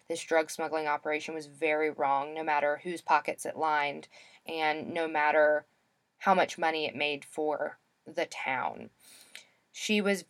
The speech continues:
very passionate about her job and wanted everyone involved brought to justice. The family has constantly fought for justice for Davina,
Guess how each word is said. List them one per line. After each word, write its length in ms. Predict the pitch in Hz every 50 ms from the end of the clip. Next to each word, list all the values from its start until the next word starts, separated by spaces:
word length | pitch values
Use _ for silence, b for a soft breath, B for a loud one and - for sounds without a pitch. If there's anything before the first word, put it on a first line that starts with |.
| _ -
very 300 | - 196 196 190 185 180
passionate 560 | 175 - 170 160 160 160 - 165 160 151 - -
about 340 | - 156 147 160 151 151 151 -
her 100 | 165 160
job 420 | - 156 143 143 147 143 143 - -
and 140 | 165 170 175
wanted 200 | 175 175 170 160
everyone 640 | - 151 170 160 165 165 156 160 156 151 151 156 - -
involved 540 | - 170 165 156 156 151 147 147 - - -
brought 240 | - 156 139 - -
to 100 | - 156
justice. 840 | 143 - - - - - - - - - - - - - - - - _ _ _ b b b b b b b b b b b b b
The 60 | 202
family 460 | 190 - 214 208 208 214 214 202 202 185
has 480 | - - 214 202 202 214 233 247 247
constantly 760 | - - 208 196 - - - - 202 190 165 165 180 180 170
fought 400 | - - - 175 170 170 - -
for 120 | - 208
justice 480 | 202 - 170 160 160 - - 165 156 -
for 160 | - 160 156
Davina, 580 | 156 170 165 160 165 160 156 156 151 151 151